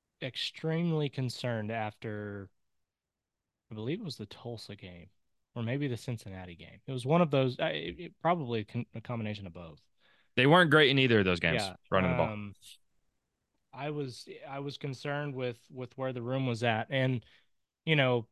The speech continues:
Speaker 1: as, as Brandon alluded to several times, Gavin was not in game shape. He had been dealing with the hamstring issue, and, um, <clears throat> you know,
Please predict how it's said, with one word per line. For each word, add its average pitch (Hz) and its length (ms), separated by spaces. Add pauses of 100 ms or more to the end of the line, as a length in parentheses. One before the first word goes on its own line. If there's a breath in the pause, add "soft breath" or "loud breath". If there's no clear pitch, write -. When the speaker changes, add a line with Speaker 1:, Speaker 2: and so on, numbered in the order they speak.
(120)
Speaker 1:
as, 135 400
as 143 160
Brandon 156 400
alluded 139 340
to 139 160
several 131 300
times, 127 560 (1040)
Gavin 131 460
was 117 480 (120)
not 131 300
in 120 160
game 117 240
shape. 110 420
He 113 80
had 104 120
been 107 160
dealing 113 260
with 107 220
the 98 100
hamstring 110 480
issue, 104 460
and, 92 120 (640)
um, 104 460 (120)
<clears throat> - 140
you 139 600
know, 104 180